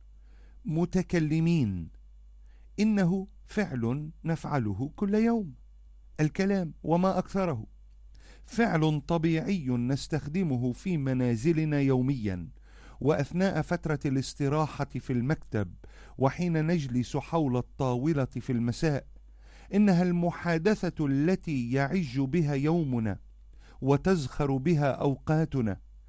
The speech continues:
أقول هذا كي أركز على موضوع المشورة والنصح، فليس كل نصح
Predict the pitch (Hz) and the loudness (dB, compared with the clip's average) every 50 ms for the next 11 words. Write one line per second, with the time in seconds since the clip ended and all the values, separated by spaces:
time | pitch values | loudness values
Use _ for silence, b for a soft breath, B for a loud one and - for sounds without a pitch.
0 | b b b b b b - 165 - - 240 240 196 170 156 180 214 202 165 147 | b b b b b b -2 -2 0 0 0 2 2 4 4 4 4 4 2 0
1 | 147 143 - - - 175 170 170 - 175 165 165 196 208 208 - - 175 160 127 | -4 -8 -6 -2 0 2 2 2 2 0 2 2 2 0 -2 -4 -4 -2 -2 2
2 | 143 151 139 135 196 165 175 175 160 147 139 139 143 143 139 135 131 139 196 190 | 2 2 2 2 2 0 2 4 4 2 2 2 0 0 0 0 0 0 2 2
3 | 160 135 127 139 139 135 131 139 139 131 - - 202 185 160 143 143 139 - - | 2 2 0 0 0 0 0 0 0 -2 0 -2 -2 0 0 0 0 -2 -2 -2
4 | 151 127 135 135 143 151 147 - - - - - - - - b b b b b | -2 -2 -2 -2 0 -2 -2 -4 -6 -16 -16 -18 -20 -20 -20 b b b b b
5 | b b b b - - 160 160 180 214 220 180 - - - 165 147 - - - | b b b b 0 2 4 6 6 4 4 2 -2 -2 -2 -2 -2 -2 -2 -2
6 | 226 202 165 156 156 175 196 - - - - | 0 0 0 0 0 0 -2 -4 -6 -8 -4